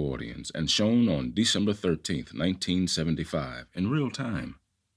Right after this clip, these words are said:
The audience reacts with gasps and hollers and panicked laughter. In other words, the bit kills.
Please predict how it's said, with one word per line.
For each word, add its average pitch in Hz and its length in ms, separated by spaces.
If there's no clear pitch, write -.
The 71 160
audience 123 500
reacts 90 460
with 90 180
gasps 76 600
and 90 160
hollers - 680
and - 240
panicked 135 380
laughter. 110 560
In - 140
other 117 180
words, 69 540
the - 60
bit - 300
kills. - 640